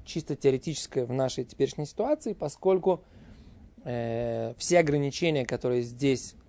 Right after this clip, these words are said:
написаны, они относились к той ситуации, когда не было, э,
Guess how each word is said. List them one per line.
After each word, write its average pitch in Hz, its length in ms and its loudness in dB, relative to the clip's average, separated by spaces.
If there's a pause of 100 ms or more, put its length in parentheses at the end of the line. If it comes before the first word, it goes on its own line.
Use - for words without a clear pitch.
(200)
написаны, 131 640 -4 (280)
они 135 500 -2 (240)
относились 135 640 -2
к - 80 -18
той 151 160 2
ситуации, 147 480 -2
когда 127 260 -4
не 143 200 0
было, 135 300 2 (560)
э, 117 760 -6